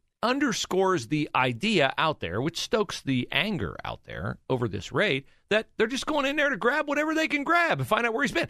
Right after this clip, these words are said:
Hey, look, look, look, he's, he's been to Moscow. The stamp's right on his passport.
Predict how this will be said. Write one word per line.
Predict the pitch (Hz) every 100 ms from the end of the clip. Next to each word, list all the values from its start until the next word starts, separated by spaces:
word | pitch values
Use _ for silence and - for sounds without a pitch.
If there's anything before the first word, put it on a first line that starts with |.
| -
Hey, | - -
look, | 233 - - - -
look, | 480 494 311 - - -
look, | 339 440 359 269 -
he's, | - 320 - - - -
he's | - 302 -
been | - 427
to | 403 403 440 453 466
Moscow. | 339 - 320 277 254 214 143 - _ _ _
The | 359
stamp's | - - 440 466 302 -
right | 262 427
on | 427 427 403
his | -
passport. | - 427 427 - - 240 165 110